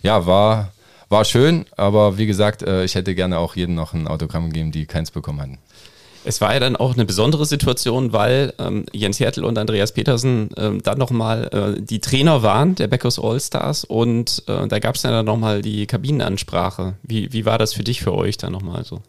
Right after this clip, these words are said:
Speaker 1: <laughs> Sehr lustig, also, äh, selbst Jens Hertel hat gelacht, also das, man, man kennt ihn ja immer sehr, sehr ernst, aber, äh, auch bei dem Spiel, ähm,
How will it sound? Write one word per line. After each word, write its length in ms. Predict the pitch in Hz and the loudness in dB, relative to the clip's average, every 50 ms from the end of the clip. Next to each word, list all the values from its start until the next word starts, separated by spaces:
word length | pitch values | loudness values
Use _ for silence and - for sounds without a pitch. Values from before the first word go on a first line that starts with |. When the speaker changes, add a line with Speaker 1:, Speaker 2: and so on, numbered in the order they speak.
| _ _ - | _ _ -2
Speaker 1:
<laughs> 0 | |
Sehr 280 | - 104 - - 117 101 | -2 -2 2 4 4 4
lustig, 460 | 107 110 - - 139 135 131 - - | 4 4 2 2 0 0 0 0 0
also, 320 | 92 92 92 95 92 92 | 0 2 2 2 2 2
äh, 320 | 65 65 87 90 87 87 85 87 | 2 0 0 0 0 0 -2 -6
selbst 320 | - - 95 98 95 - | -6 -4 -2 -2 -2 -2
Jens 160 | - 104 95 - | -4 -4 -2 0
Hertel 240 | 101 104 110 110 | -2 0 0 0
hat 160 | 107 110 107 - | -2 -2 -2 -2
gelacht, 320 | 110 107 110 110 - 127 | 0 0 0 0 0 -2
also 320 | 113 95 92 92 92 92 | -2 2 2 2 2 2
das, 440 | 87 90 92 90 - - - - - - - - _ - - - - _ - - | 2 0 -2 -2 -4 -6 -8 -10 -12 -14 -16 -18 _ -20 -20 -20 -20 _ -16 -12
man, 160 | 80 92 87 | -10 -10 -8
man 160 | 87 92 92 | -8 -8 -6
kennt 200 | - 104 104 104 | -4 -4 -4 -2
ihn 100 | 107 104 | -2 0
ja 100 | 101 98 | 0 0
immer 460 | 95 95 - - 95 101 101 95 92 87 | 0 0 -2 -2 -2 0 0 0 0 0
sehr, 160 | 95 98 95 | 0 0 0
sehr 140 | 92 92 78 | 2 2 0
ernst, 280 | 87 107 117 - - | 0 0 -2 -4 -2
aber, 300 | 69 90 92 95 92 90 - - - - - - - - - | -2 2 2 2 2 2 -2 -10 -20 -20 -20 -20 -20 -16 -4
äh, 160 | - 90 90 | -2 0 2
auch 180 | 80 - - - | 2 0 0 2
bei 100 | - 92 | 0 2
dem 200 | 87 95 101 104 | 2 2 2 0
Spiel, 300 | - - 107 104 101 92 85 | 0 0 0 2 2 2 2
ähm, 400 | 90 87 87 87 85 85 85 | 2 2 2 0 0 -2 -2